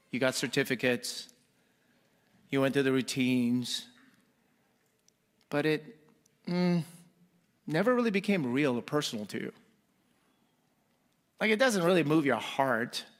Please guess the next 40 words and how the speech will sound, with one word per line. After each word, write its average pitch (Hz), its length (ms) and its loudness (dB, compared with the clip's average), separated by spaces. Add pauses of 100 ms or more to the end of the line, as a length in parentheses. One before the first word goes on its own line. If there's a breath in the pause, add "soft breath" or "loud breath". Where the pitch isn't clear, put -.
(600 soft breath)
You 175 80 2
know, 156 100 2
tradition 226 800 4 (840)
for 170 160 4
a 165 60 6
lot 175 200 6
of 185 80 0
people 185 180 2
is 147 120 -2
really, 202 440 4
really 180 400 2
good. 135 320 2
It 143 80 0
can 220 80 4
be 220 80 6
used 220 260 2
for 220 120 4
a 185 60 4
lot 208 420 6
of 202 100 4
good. 143 200 2
Even 247 180 4
in 269 100 6
the 254 80 4
scriptures, 190 540 2
there's 160 180 4
a 170 80 2
tradition 196 840 4
to 226 220 4
it. 165 100 4
You 175 200 4
ought 175 180 4
to 190 80 0
be 175 240 2 (360 loud breath)
faithful 214 640 6
to 165 220 2
and 131 100 -2
protect 240 500 6
and 170 140 2
preserve. 165 680 4